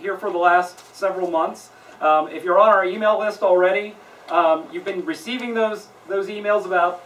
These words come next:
what's going on with the legislature. If you're not on our list, please make sure you do get signed up before you leave. But, um, we've been focusing on that quite a bit. I don't know, uh, really where the interest lies.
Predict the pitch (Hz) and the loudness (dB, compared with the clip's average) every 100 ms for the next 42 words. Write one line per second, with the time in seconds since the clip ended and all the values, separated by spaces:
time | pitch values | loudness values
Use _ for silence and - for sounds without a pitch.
0 | - 180 - 202 196 185 185 175 160 180 | -6 -4 -2 0 0 0 0 -4 -2 -2
1 | 180 190 196 190 208 175 170 180 196 254 | -2 -2 -2 -2 -4 -6 -4 0 4 6
2 | 214 180 170 170 165 - 214 208 208 208 | 6 4 2 0 -2 -8 -8 -6 -8 -6
3 | 202 170 175 190 190 175 175 175 185 - | -6 -4 -4 -4 -4 -4 -2 -2 -4 -6
4 | 175 170 151 160 190 - - - - - | -8 -8 -6 -6 -6 -10 -20 -20 -20 -20
5 | - 180 175 196 175 - - - 180 190 | -6 -2 0 2 2 0 -8 -10 -6 -4
6 | 247 - 240 226 - 240 220 214 - 233 | -2 2 2 2 -6 -4 2 2 2 2
7 | 214 196 220 226 190 214 208 208 202 196 | 0 0 0 2 2 2 4 6 6 6
8 | 190 180 170 180 240 240 214 185 185 214 | 6 6 4 2 0 2 2 2 -2 -4
9 | 226 - 202 208 208 208 - | -6 0 4 6 4 0 -10